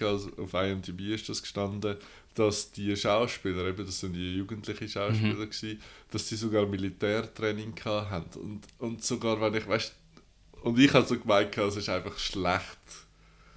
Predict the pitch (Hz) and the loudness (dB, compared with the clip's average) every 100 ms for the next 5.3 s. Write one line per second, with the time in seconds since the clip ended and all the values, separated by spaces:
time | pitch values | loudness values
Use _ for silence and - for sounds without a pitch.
0 | - 113 101 117 - - 98 95 101 101 | -12 0 4 4 2 -4 -2 0 0 -2
1 | 101 98 95 98 98 - - 92 95 95 | -2 0 0 0 -2 -2 -4 -2 -2 -2
2 | 92 95 90 104 98 113 - 113 113 113 | 0 0 0 -2 0 -2 -2 -2 0 -2
3 | 110 110 107 104 110 104 - 107 107 107 | -2 -4 -2 -4 -4 -4 -6 -6 -6 -4
4 | 104 104 - 101 87 104 101 104 101 101 | -4 -4 -2 -2 -2 -4 -4 -6 -6 -6
5 | 101 98 101 | -6 -6 -8